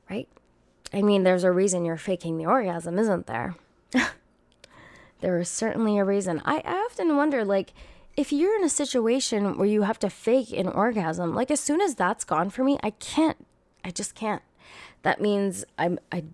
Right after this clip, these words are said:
I'm not interested in being intimate with you, because that physical intimacy is quite a huge part. And I'm not just talking sex in particular. I'm talking, like, wanting to hold someone and touch them and kiss them and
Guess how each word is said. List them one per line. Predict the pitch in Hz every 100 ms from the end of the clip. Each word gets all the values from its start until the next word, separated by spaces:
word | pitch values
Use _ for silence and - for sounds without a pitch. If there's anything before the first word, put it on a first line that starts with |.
| - -
I'm | 190
not | 196 202
interested | 202 220 214 208
in | 185 170
being | 185 180
intimate | - 196 202 165
with | - 165 156
you, | -
because | - 180 185
that | 180 -
physical | 254 233 247 208
intimacy | - 202 208 180 175 180 160 -
is | 175 -
quite | - 240 220
a |
huge | 180 202 185 -
part. | 180 190
And | 170 190
I'm | 277
not | 294 196
just | - 214 -
talking | 196 180 170
sex | - 156 -
in | 156
particular. | 151 147 220 - - 147 202 - - - - -
I'm | 208
talking, | 202 202 190 190
like, | 180 175
wanting | 202 202 208
to | 208
hold | 208 - 277 226
someone | - 190 170 160 175
and | 180
touch | - - 262 - -
them | 175 165
and | 175 175
kiss | - 277 -
them | - 170 156
and | 180